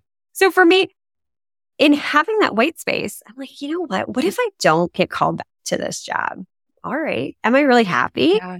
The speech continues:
Speaker 1: I'm just kind of existing. I'm not, like, miserable, but I really don't feel fulfilled by it. It was very draining. So I decided to start my first business,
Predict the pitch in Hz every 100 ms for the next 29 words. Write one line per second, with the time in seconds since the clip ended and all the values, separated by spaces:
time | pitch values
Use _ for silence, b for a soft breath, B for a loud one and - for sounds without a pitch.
0 | 180 233 285 294 - - - 359 226 160
1 | 156 147 226 - - 208 226 233 247 277
2 | 220 196 - 165 160 185 302 214 160 147
3 | 156 190 - 277 294 370 339 175 160 226
4 | _ 165 233 285 - - - - 381 -
5 | - - - - 208 190 214 285 208 156
6 | 156 262 233 - 180 _ _ _ _ _
7 | _ _ 233 - 220 214 220 - _ _
8 | _ _ _ _ _ _ _ - 170 220
9 | 247 262 226 233 294 269 247 220 - 269
10 | - 247 - - 226 240 - 180 -